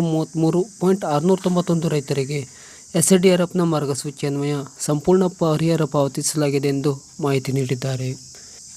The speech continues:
ಇಲ್ಲಿಯವರೆಗೆ ಒಟ್ಟು ಮೂವತ್ತೊಂದು ಲಕ್ಷದ ಎಂಬತ್ತೆರಡು ಸಾವಿರದ ಆರುನೂರ ಎರಡು ರೈತರಿಗೆ ಸಂಪೂರ್ಣ ಬೆಳೆಹಾನಿ ಪರಿಹಾರ ಪಾವತಿಸಲಾಗಿದ್ದು, ಇನ್ನು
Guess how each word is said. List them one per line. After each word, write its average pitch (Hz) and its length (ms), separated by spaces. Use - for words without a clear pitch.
ಇಲ್ಲಿಯವರೆಗೆ 170 580
ಒಟ್ಟು 135 200
ಮೂವತ್ತೊಂದು 165 440
ಲಕ್ಷದ 143 320
ಎಂಬತ್ತೆರಡು 160 500
ಸಾವಿರದ 139 300
ಆರುನೂರ 170 500
ಎರಡು 170 200
ರೈತರಿಗೆ 139 500
ಸಂಪೂರ್ಣ 170 380
ಬೆಳೆಹಾನಿ 156 440
ಪರಿಹಾರ 139 260
ಪಾವತಿಸಲಾಗಿದ್ದು, 139 840
ಇನ್ನು 175 140